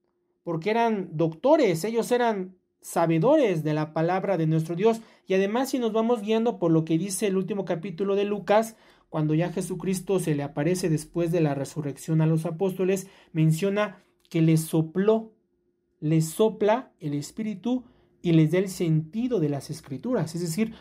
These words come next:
los apóstoles conocían las Escrituras y el sentido de las Escrituras. ¿Era entonces una doctrina pura?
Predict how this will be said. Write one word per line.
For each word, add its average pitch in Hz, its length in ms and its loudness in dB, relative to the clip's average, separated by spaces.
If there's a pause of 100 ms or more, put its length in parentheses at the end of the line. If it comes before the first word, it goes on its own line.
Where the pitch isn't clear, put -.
(140)
los 156 200 2
apóstoles 190 580 0
conocían 160 680 0
las 151 140 0
Escrituras 185 540 -4
y - 60 -2
el - 40 -2
sentido 220 640 0
de 175 100 2
las 143 180 -2
Escrituras. 160 640 -8 (380)
¿Era 214 220 4
entonces 220 420 -4
una 220 180 -4
doctrina 180 440 -6
pura? 233 360 2